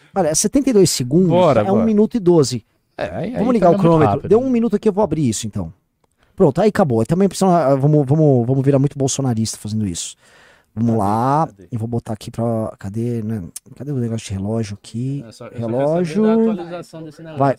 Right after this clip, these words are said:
Speaker 1: um minuto e doze segundos. Posso iniciar? Iniciando, ó. Tá aqui, ó. Vai tocar um alarme.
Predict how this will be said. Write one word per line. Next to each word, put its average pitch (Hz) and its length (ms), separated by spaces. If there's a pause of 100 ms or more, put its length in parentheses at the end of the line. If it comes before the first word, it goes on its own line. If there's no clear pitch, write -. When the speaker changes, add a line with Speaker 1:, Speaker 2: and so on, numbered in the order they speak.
Speaker 1:
um 175 160
minuto 190 800
e 196 120
doze 170 380
segundos. 147 380
Posso - 260
iniciar? 170 340 (100)
Iniciando, 165 580
ó. 92 60 (600)
Tá 160 80
aqui, 170 220
ó. 110 140 (1200)
Vai 127 100
tocar 147 280
um 170 80
alarme. 139 460